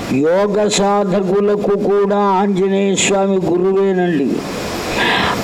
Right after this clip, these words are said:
ఆయన కూర్చునేటువంటిది ఒక ఆసనం. అది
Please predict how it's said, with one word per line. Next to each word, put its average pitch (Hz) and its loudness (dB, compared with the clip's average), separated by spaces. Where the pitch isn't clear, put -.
ఆయన 175 0
కూర్చునేటువంటిది 208 0
ఒక 202 2
ఆసనం. 202 2
అది 139 0